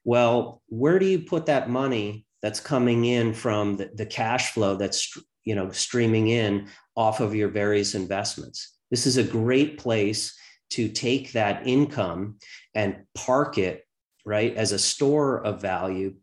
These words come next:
park it in there, and then you can add more velocity to it until you get your next tranche, you know, you get your next fifty K to invest or whatever that might be, and then you're able to go invest it somewhere else. Or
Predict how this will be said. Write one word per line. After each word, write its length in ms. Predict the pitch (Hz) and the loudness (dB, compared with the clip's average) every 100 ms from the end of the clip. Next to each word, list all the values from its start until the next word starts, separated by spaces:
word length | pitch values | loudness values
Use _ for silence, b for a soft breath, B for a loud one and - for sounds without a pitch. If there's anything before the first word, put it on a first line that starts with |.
| - | -4
park 320 | 120 120 123 | 0 0 2
it 200 | 120 - | 0 2
in 240 | 131 151 | 4 4
there, 360 | 123 95 95 110 B B B 113 | 4 0 -4 -8 B B B 0
and 180 | 110 123 | 4 6
then 140 | 131 | 6
you 100 | 131 | 6
can 200 | 131 110 | 4 -2
add 340 | 117 117 113 | 0 0 0
more 260 | 110 113 101 | 2 2 0
velocity 600 | 101 107 127 147 117 98 | 0 0 0 -2 -4 -4
to 240 | - 104 101 | -2 0 0
it 160 | 98 | -2
until 320 | 107 104 113 | -6 -2 0
you 120 | 107 101 | 0 0
get 240 | 110 - | -2 -2
your 120 | 104 | -4
next 380 | 98 113 117 - | -4 -4 -4 -6
tranche, 560 | - 147 127 101 107 - | -2 0 0 0 -2 -2
you 80 | 104 | -2
know, 140 | 101 | -2
you 140 | 101 | -2
get 200 | 104 107 | -2 -2
your 140 | 104 101 | -4 -6
next 360 | 104 107 - | -6 -6 -2
fifty 300 | 143 135 123 - | 0 0 -2 0
K 280 | 120 113 113 | 2 2 0
to 160 | 107 | 0
invest 480 | 104 104 107 110 - | 0 0 0 0 -4
or 80 | 92 | -6
whatever 320 | 101 113 113 | -2 -2 0
that 220 | 107 95 | -2 -2
might 260 | 107 101 - | -4 -4 0
be, 380 | 151 123 110 B B B 107 | 2 2 0 B B B -4
and 120 | 117 | 0
then 140 | 120 | 2
you're 180 | 117 101 | 2 0
able 260 | 120 107 107 | -2 -2 -4
to 140 | 113 | -4
go 360 | 104 107 104 104 | 0 0 0 -2
invest 520 | 110 101 107 107 107 | -4 0 0 0 -2
it 120 | 95 | -4
somewhere 420 | 117 101 90 - | -4 -4 -4 -2
else. 440 | 110 87 - - - | -2 -2 -6 -12 0
Or 460 | 143 139 135 127 | 2 4 4 2